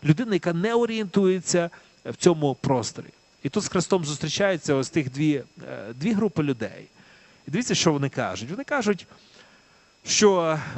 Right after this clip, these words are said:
просили ознаку показати їм із неба. Знаєте, чому із неба? Виявляється, що в той час вірили, що демони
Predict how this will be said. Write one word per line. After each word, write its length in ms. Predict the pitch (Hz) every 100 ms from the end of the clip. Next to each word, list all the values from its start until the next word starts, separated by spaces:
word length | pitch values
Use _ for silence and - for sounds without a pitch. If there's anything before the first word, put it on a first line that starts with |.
| -
просили 500 | - 180 - 302 262
ознаку 580 | - 143 139 226 254 185
показати 640 | - - 143 165 202 160
їм 360 | 131 135 185 190
із 240 | 147 147 120
неба. 480 | 123 95 85 - - _ _ _ _ _ _ - - _ _ _ _ -
Знаєте, 260 | 147 285 269
чому 280 | 220 214
із 160 | 220 185
неба? 340 | 208 247 262 220 -
Виявляється, 640 | 131 190 262 320 277 220
що 460 | - - 208 180 151
в 80 |
той 200 | - 262
час 320 | 240 214 180 165
вірили, 540 | 165 220 139 143 156
що 280 | - - 147
демони 800 | 127 185 262 220 139 139 151 208